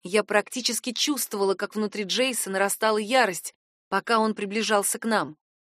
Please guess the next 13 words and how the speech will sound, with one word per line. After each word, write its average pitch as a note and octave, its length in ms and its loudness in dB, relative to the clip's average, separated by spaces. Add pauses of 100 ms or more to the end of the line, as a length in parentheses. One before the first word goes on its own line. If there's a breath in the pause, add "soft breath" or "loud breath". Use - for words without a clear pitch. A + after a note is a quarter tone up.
(280)
«Нет, F#3 360 2
не C4+ 100 0
хочу». G#3 540 0 (640)
Одним A3 340 2
махом A3+ 420 4
он G#3+ 80 0
схватил A3 460 -2
Томми A3 340 2
за G3+ 140 2
воротник G#3+ 460 2
и - 20 0
дёрнул A3 380 2
назад. A3+ 460 2